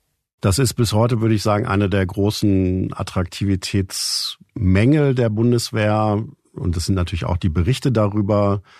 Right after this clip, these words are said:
die Menschen lesen. Ich meine, wenn man sich zum Beispiel vorstellt, dass es, äh, Panzereinheiten in Bayern gibt, die im Moment, äh, ein oder zwei fahrtüchtige Panzer haben, weil der Rest an die Ukraine abgegeben worden ist,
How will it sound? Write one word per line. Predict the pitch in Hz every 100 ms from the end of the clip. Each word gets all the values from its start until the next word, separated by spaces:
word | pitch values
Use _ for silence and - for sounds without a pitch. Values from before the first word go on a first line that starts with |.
| - _ _ _ _ -
die |
Menschen | 95 92 101 -
lesen. | 90 98 120 101
Ich | 87
meine, | 92 92
wenn | 90
man | 92
sich | 92 92
zum | 98
Beispiel | 92 -
vorstellt, | 87 98 - 92
dass | 98 -
es, | 92 -
äh, | -
Panzereinheiten | 92 95 110 117 98 104 95 101 - 104
in | 95
Bayern | 85 92 107 101
gibt, | 104 -
die | 101
im | 104
Moment, | 98 98 90 98 101 73
äh, | - 58
ein | - 90 104
oder | 98 92
zwei | - 95 98
fahrtüchtige | 92 101 107 - - 92
Panzer | 87 113 143 143 95
haben, | 92 95 131
weil | 98
der | 92 90
Rest | 92
an | 101
die | 95
Ukraine | 90 - 95 120
abgegeben | 92 - 95 90 87 85
worden | 85 90
ist, | - 113 -